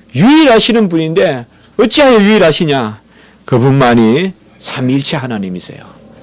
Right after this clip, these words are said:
그러면 벌써 하-, 사마니-, 하나님은 삼위일체이기 때문에 가만히 계시면서도 움직이시고, 가만히 계시면서도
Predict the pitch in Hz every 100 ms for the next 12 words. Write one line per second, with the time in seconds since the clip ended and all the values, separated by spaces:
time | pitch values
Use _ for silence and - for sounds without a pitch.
0 | - - - - - 151 220 180 208 180
1 | - - - - 254 254 233 - - 277
2 | 247 226 - 247 302 285 330 294 214 214
3 | 254 180 143 156 _ _ _ _ - -
4 | - - - - 254 233 233 233 233 214
5 | 214 208 220 _ - - - _ - 143
6 | 151 185 131 - 64 - _ _ _ -
7 | - - - 254 233 214 226 226 214 214
8 | 208